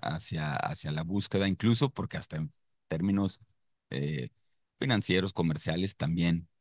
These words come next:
les puede resultar, eh, redituable, pero creo que, que ha habido ahí una buena participación.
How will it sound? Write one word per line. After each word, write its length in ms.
les 280
puede 220
resultar, 680
eh, 200
redituable, 600
pero 200
creo 160
que, 380
que 120
ha 20
habido 280
ahí 120
una 140
buena 260
participación. 800